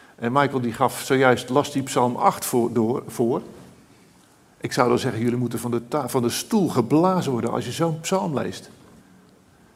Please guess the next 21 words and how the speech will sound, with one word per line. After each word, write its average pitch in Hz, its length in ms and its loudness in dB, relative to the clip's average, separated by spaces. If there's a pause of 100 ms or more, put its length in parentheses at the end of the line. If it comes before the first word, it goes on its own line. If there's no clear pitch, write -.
(240)
Daar 147 140 4
staat 170 360 4
in 156 100 2
de 143 60 6
Statenvertaling 175 1040 2
dan 156 220 2
over 135 260 4
de 131 60 0
sterren 175 560 2
geschreven, 156 680 0
Gods 185 400 0
vingerenwerk. 175 840 2 (920)
Dus 160 140 -2
die 151 160 4
vinger 208 400 8 (1400)
die 165 160 4
de 151 260 6
tafel 202 460 8
der 170 160 6
getuigenis 165 640 6
schrijft, 185 720 2